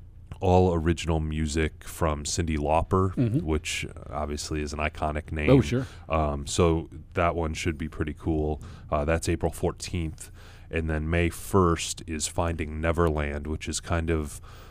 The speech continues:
Speaker 1: the story behind the story of Peter Pan and what, um, kind of motivated the writing of that, that,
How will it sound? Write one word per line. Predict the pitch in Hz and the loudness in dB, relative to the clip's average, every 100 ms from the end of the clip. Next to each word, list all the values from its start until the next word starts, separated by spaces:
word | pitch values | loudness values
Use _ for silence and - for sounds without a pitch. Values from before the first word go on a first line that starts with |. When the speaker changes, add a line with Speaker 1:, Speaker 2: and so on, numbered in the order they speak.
| - | -16
Speaker 1:
the | - 78 80 | -6 -2 0
story | - - 92 90 90 87 | 0 4 6 6 6 4
behind | 80 - 87 90 98 | 0 0 0 2 2
the | 98 | 0
story | - 101 101 104 101 101 | 2 4 6 6 4 2
of | 92 92 87 - | 2 2 0 -4
Peter | - 95 92 | -2 0 2
Pan | - 90 95 98 98 | 2 2 2 2 -2
and | 85 80 76 78 | -4 -6 -4 -4
what, | 76 82 - - - - | 2 2 0 -12 -14 -8
um, | 80 73 69 69 69 - - - - - - - - - | -6 -6 -8 -10 -14 -18 -20 -18 -18 -20 -20 -18 -20 -18
kind | - 87 | -4 -2
of | 76 | -2
motivated | 76 78 82 78 82 80 80 | 0 2 4 4 2 2 0
the | 80 | 0
writing | 71 73 78 78 78 | 0 -2 -2 -4 -6
of | 78 - | -6 -4
that, | 78 73 - - - - - - - - - | -4 -4 -10 -20 -20 -20 -20 -20 -18 -18 -10
that, | 78 76 | -6 -6